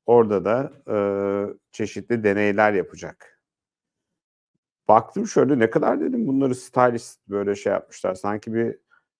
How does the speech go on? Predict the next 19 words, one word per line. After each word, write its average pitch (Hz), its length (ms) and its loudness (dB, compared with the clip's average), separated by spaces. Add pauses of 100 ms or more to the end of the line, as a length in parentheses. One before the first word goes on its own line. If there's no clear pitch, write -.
(260)
e, 104 260 -4
Christopher 117 560 -2
Nolan 117 420 2
filmindeki 113 680 -4
gibi 90 280 -4
çekmişler - 640 -10
yani, 80 220 -8
giydirmişler 92 1080 -6
astronotları. 90 800 -12
Tabii 87 200 -10
özel 92 340 -2
sektör 101 340 -8
olunca 110 340 -4
böyle 113 220 2
oluyor. 78 280 -8
Biraz 87 260 -6
daha 95 220 -2
havalı 90 300 -2
giydiriyorlar. 76 580 -10